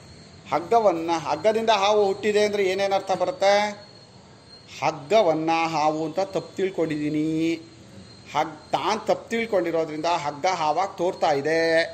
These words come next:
ಹಾಗೆಲ್ಲ ಅರ್ಥ ತಾನೆ? ಮತ್ತೆ ಆ ಹಗ್ಗದಿಂದ ಹಾವು ಹುಟ್ಟಿದೆ ಅಂತ ಹೇಳುವಾಗ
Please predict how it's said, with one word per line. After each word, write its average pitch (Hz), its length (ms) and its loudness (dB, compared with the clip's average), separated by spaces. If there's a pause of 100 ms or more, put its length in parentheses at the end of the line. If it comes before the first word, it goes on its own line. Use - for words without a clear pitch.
(240)
ಹಾಗೆಲ್ಲ 196 260 4
ಅರ್ಥ 220 160 2
ತಾನೆ? 208 380 0 (400)
ಮತ್ತೆ 156 720 0 (520)
ಆ 147 140 2
ಹಗ್ಗದಿಂದ 170 560 0
ಹಾವು 196 260 4
ಹುಟ್ಟಿದೆ 202 400 -2
ಅಂತ 202 120 -4
ಹೇಳುವಾಗ 147 400 -2